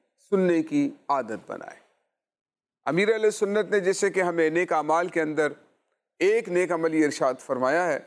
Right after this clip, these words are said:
کہ سورۃ الملک کی تلاوت کریں۔ رات کو سونے سے پہلے سورۃ الملک کی تلاوت سنیں، سورۃ الملک کی تلاوت کریں۔ فائدہ یہ ہوگا کہ یہ جو صورت ہے، یہ ہمیں عذاب قبر سے بچائے گی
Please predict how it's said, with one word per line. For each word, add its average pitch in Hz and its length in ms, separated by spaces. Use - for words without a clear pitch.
کہ 139 460
سورۃ 190 460
الملک 165 640
کی 170 80
تلاوت 123 440
کریں۔ - 240
رات 139 200
کو 156 100
سونے 170 280
سے 170 160
پہلے 151 360
سورۃ 190 360
الملک 196 400
کی 180 80
تلاوت 117 420
سنیں، - 260
سورۃ 185 220
الملک 190 340
کی 196 80
تلاوت 143 440
کریں۔ - 240
فائدہ 180 200
یہ 240 160
ہوگا 196 400
کہ 180 140
یہ 160 320
جو 139 160
صورت 165 400
ہے، 147 180
یہ 170 120
ہمیں 160 240
عذاب 143 320
قبر 160 200
سے 160 140
بچائے 113 320
گی - 160